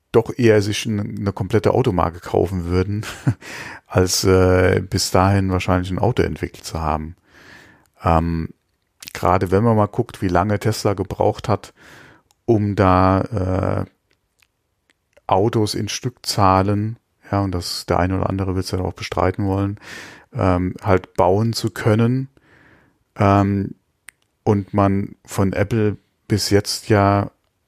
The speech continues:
auch gerade was neue Fabriken et cetera betrifft, ja gar nichts hat. Und dann vierundzwanzig vielleicht was vorzustellen und dann anzufangen mit einer Fabrik vielleicht,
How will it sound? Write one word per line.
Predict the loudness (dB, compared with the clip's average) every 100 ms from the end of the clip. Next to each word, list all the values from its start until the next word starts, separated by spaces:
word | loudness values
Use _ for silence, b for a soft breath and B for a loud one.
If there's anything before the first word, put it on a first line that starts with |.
| -2
auch | -2 0
gerade | 0 2 2
was | 0 0
neue | 0 0
Fabriken | 0 -4 -4 -6 -4 -6
et | -8 -2
cetera | 0 2 0
betrifft, | 0 -2 -2 -4 -6 -20 B B B B B B _
ja | 0 0
gar | 2 2 2
nichts | 0 -4 -8
hat. | -8 -12 -20 _ _ _ _ _ b b b b b b b
Und | 0 0 -2 0
dann | 2 2 0
vierundzwanzig | -2 0 0 0 0 0 2 -4 -4
vielleicht | 0 0 0
was | -4 -6
vorzustellen | -2 -2 -2 -4 0 2 2 0 -4
und | -4 -4 0
dann | 0 0 -4 _ _ _ _ -2
anzufangen | 0 0 -2 -6 -6 0 2 2 2 0 -6 -14 b b b b b b -6
mit | -4 0
einer | 2 2 -2
Fabrik | -2 -4 0 -2 0
vielleicht, | 0 4 4 2 0 -8